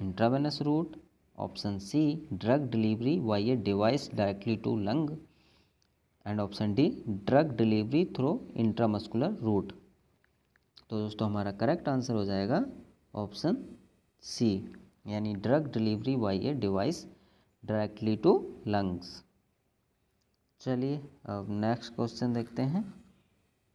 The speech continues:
Question number ट्वेंटी नाइन, the raster process can be used to, ऑप्शन ए coat tablet, ऑप्शन बी determine the disintegration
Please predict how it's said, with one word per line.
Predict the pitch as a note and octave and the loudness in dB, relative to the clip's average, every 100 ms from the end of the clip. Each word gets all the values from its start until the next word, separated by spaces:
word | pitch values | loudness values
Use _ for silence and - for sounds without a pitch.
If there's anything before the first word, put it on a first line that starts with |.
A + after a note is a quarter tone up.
| _ _ _ _ _ _ _ _ _ - | _ _ _ _ _ _ _ _ _ -4
Question | A#2 - C3+ | -4 0 0
number | B2 A#2+ G3+ - | 2 2 2 0
ट्वेंटी | - A2 G2+ G#2 | 4 4 4 0
नाइन, | F#2+ F#2 - - _ _ _ _ - | -2 -4 -10 -20 _ _ _ _ -6
the | G#2 G#2 | -2 0
raster | C#3+ - - A3 G#3+ | -2 -2 -2 -2 2
process | D3+ C3 - D3+ - | 2 4 2 -2 -2
can | - A#2 A2+ | 0 2 4
be | A#2 F3 - - | 2 0 -2 -8
used | A2 A2 A#2+ A#2+ A#2 - - | 0 4 4 2 -2 -12 -2
to, | E3 A#2 - - - _ _ _ _ _ _ _ - | 0 0 -4 -12 -20 _ _ _ _ _ _ _ -10
ऑप्शन | G2 - G#2 F#2+ - | -10 -8 -6 -6 -2
ए | D3 D3+ D#3 - _ - | 0 -2 -6 -16 _ -2
coat | A#2 C3+ D#3+ | -2 0 0
tablet, | D3+ D3+ D3 D#3 - - _ _ - | 0 2 0 -2 -6 -20 _ _ -10
ऑप्शन | F#2+ - G2 F#2 | -8 -6 -4 0
बी | A#2+ C#3+ C3 - - _ _ D3+ | 2 4 2 -2 -14 _ _ -6
determine | - C#3 D#3 D#3 D#3 D3+ | -2 0 0 0 0 0
the | E3 F#3 - _ _ _ - | -2 -4 -14 _ _ _ -6
disintegration | G#2 A2+ - G2 F#2+ A#2+ C#3+ D3 D#3+ | -4 -4 -2 -2 0 2 2 2 0